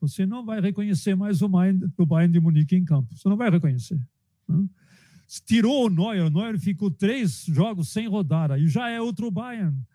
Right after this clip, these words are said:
A defesa já se comporta de uma outra forma, a defesa, a defesa fica insegura com o goleiro reserva, né? A saída de bola, a, a saída de jogo do Neuer é uma, a saída do jogo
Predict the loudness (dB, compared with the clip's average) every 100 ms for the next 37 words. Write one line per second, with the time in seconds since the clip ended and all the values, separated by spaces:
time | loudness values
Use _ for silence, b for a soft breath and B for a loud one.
0 | _ -4 -2 -2 -2 0 0 2 0 -2
1 | -2 -4 -4 -2 0 2 2 0 -2 -4
2 | -4 -4 -2 -2 -4 _ _ _ -2 0
3 | 2 0 -4 -6 -2 0 2 2 2 2
4 | 2 2 2 2 4 4 4 2 2 2
5 | 2 2 2 2 2 2 2 0 0 -2
6 | -2 -2 -2 -2 b b b b b -2
7 | 2 2 2 0 0 0 -2 -2 -2 -2
8 | -4 -6 -2 -2 0 0 2 2 4 2
9 | 2 2 2 2 2 2 0 2 2 2
10 | 0 -2 -4 -8 -10 -10 -6 -4 0 0
11 | 2 0